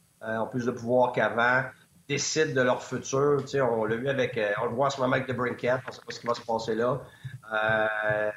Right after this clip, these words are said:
Tkachuk, tu sais, qui avait décidé à Calgary que, gars, il revient pas là, il changeait moi. Dubois, même chose. Hellebuyck est en, donc, il y a de plus en plus de joueurs, justement, qui, euh, qui prennent position pour décider de leur futur.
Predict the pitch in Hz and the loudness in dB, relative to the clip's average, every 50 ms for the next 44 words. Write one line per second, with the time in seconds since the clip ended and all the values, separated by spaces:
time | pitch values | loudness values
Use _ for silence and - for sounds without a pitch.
0 | - - 143 127 - - 151 143 131 135 - _ _ _ 120 113 - 113 101 104 | -4 -4 -2 -2 -2 0 0 0 0 0 -6 _ _ _ -10 -4 -4 -4 -4 -4
1 | 107 117 113 - - 127 120 117 - 127 117 - - 120 117 117 123 127 123 - | -6 -6 -10 -4 0 0 0 2 2 0 -2 0 -2 -2 0 0 0 -2 -2 -4
2 | 110 107 117 117 117 117 110 107 107 117 113 120 123 120 120 120 120 110 - 117 | -8 -4 0 0 0 2 0 0 -2 -2 -4 -2 -2 -2 0 0 -2 0 0 0
3 | 120 127 123 127 113 110 117 113 104 - - 117 123 120 117 123 120 120 120 117 | -2 0 0 0 -2 0 -2 -4 -4 -4 -2 0 0 0 0 -4 -8 -8 -8 -4
4 | - 127 127 120 110 - - 110 107 117 117 - - 123 120 123 120 110 120 127 | -2 0 2 2 0 0 0 2 2 2 2 2 0 2 2 2 2 2 2 0
5 | 123 123 127 120 123 117 117 117 - - - - - - - - 135 151 156 151 | 0 0 -2 -2 0 0 0 -2 -4 -12 -20 -20 -20 -18 -4 0 2 2 2 0
6 | - - 139 135 - 180 190 202 190 160 - 170 165 160 147 135 127 135 131 135 | -2 -2 -2 -2 -2 0 2 2 2 2 2 0 2 2 2 2 2 0 2 2
7 | 143 151 160 170 170 165 151 123 117 127 123 - - 131 117 123 135 151 156 156 | 4 4 4 2 2 2 0 -2 -4 -8 -8 -4 -2 -2 0 0 0 0 0 -2
8 | - - 139 147 135 - - - - - - _ _ - 113 107 107 110 107 104 | -6 -8 -8 -8 -8 -12 -18 -20 -20 -20 -20 _ _ -4 0 2 2 4 2 2
9 | 104 104 101 101 101 98 95 92 - _ - _ _ _ - - - 127 143 151 | 0 0 -2 -4 -4 -6 -8 -10 -12 _ -20 _ _ _ -20 -20 -8 -2 -2 -2
10 | 151 139 139 131 131 123 113 - - - 143 147 156 139 - - 143 143 143 147 | 0 0 -2 -2 -2 -2 -4 -4 -2 0 2 2 0 -2 0 0 2 2 4 2
11 | 151 139 127 135 135 - - - 147 147 143 135 120 - - 120 - - 131 127 | 0 0 -2 -2 -4 -4 -4 -4 -4 0 2 0 0 0 -4 -10 -6 -2 2 2
12 | 135 160 185 180 | 2 2 0 -4